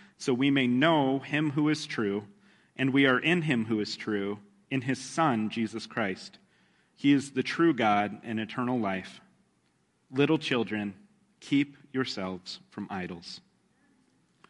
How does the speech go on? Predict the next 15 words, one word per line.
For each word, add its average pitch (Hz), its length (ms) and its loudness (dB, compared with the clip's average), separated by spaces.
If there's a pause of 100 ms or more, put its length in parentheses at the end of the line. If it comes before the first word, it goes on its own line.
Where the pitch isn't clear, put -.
(1900)
I 135 100 -4
want 160 160 4
to 160 40 4
review, 139 520 6 (280)
because 143 340 4
this 151 160 0
passage, 151 520 2
the, 135 240 2
the 135 120 2
first 180 280 4
line 160 200 4
of 147 60 0
this 147 140 2
passage 131 540 0
says, 117 560 -2